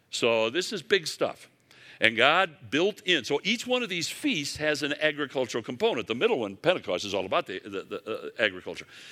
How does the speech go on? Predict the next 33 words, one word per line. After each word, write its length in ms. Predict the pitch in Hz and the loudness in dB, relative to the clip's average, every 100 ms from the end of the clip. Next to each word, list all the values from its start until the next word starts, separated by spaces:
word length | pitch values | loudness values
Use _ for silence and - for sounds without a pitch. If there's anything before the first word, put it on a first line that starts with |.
| - - | -18 -8
So, 320 | - 165 107 - _ _ _ _ - | 2 4 4 0 _ _ _ _ 2
all 80 | |
right, 280 | 92 117 127 | 6 6 4
now 120 | 107 | 0
I 40 | 113 | 2
gotta 180 | 113 117 | 2 0
give 120 | 117 | -2
you 80 | 120 | -2
one 140 | 127 | -2
more 120 | 127 | -2
piece 260 | 120 135 123 | -2 -2 0
of 60 | |
background. 440 | 127 127 - 92 85 | 4 2 2 -4 -4
Many 140 | 107 | -2
of 60 | 110 | -2
you 60 | |
know 160 | 110 143 | 0 2
this, 260 | 147 156 - | 2 0 0
but 300 | 110 107 107 | 4 4 2
in 240 | 117 113 | -2 -2
winter, 280 | 120 147 160 | 0 0 0
in, 280 | 123 110 110 | 0 0 0
in 180 | 117 107 | 0 0
Israel, 340 | 131 123 160 | 0 -2 0
you 100 | 160 | 2
have 200 | 117 110 | 2 0
two 140 | - 147 | -2 -2
rainy, 280 | 131 117 104 | 0 0 -2
you 160 | 113 101 | -2 0
have 160 | 104 | -2
two 160 | - 156 | -4 -8
seasons: 600 | - 147 120 113 92 80 | -6 -4 -4 -4 -4 -6
the 220 | 90 92 | -2 -2